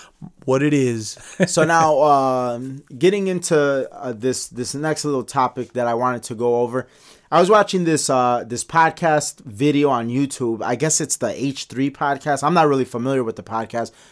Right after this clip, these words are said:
Speaker 2: The only reason it came up on my feed was because Doctor Jordan Peterson was on it. And, you know, as you know, and people that listen to the show know, uh, like, I'm a fan of Doctor Jordan Peterson. I, I like what he has to say about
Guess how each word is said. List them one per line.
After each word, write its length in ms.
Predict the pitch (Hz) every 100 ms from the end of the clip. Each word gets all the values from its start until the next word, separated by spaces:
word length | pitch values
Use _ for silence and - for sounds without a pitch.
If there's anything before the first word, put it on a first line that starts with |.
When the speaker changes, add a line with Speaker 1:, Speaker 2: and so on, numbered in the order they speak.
| -
Speaker 2:
The 80 | 143
only 180 | 180
reason 300 | 170 160 143 135
it 80 |
came 240 | - 147 139
up 140 | 139
on 100 | - 120
my 160 | 110
feed 400 | - 202 190 143 _ _ _
was 200 | 120 113
because 640 | 110 120 135 120 107 95 -
Doctor 400 | 107 131 - 123
Jordan 360 | 127 139 117
Peterson 640 | 110 175 147 135 - 113 104 _ _
was 220 | 117 131
on 200 | 120 117
it. 160 | 110 104
And, 380 | 110 107 104 95
you 120 | 117
know, 120 | 107
as 280 | 101 117 110
you 80 | 123
know, 220 | 120 117
and 220 | 113 107
people 360 | - 123 107 110
that 100 | 104
listen 300 | 110 110 110
to 120 | -
the 100 | 104
show 260 | - 120 110
know, 260 | 110 110 - _ _ _ _ _ -
uh, 420 | 113 110 104 95 -
like, 180 | 113 120
I'm 160 | 123 135
a 60 |
fan 340 | - 135 131 127
of 100 | 107
Doctor 300 | 127 131 110
Jordan 280 | 131 123
Peterson. 460 | - 131 123 - 123
I, 220 | 113 107
I 180 | - 117
like 280 | 110 123 117
what 140 | 120
he 100 | 104
has 240 | 120 117 -
to 60 |
say 320 | 110 131 117 113
about 340 | 95 104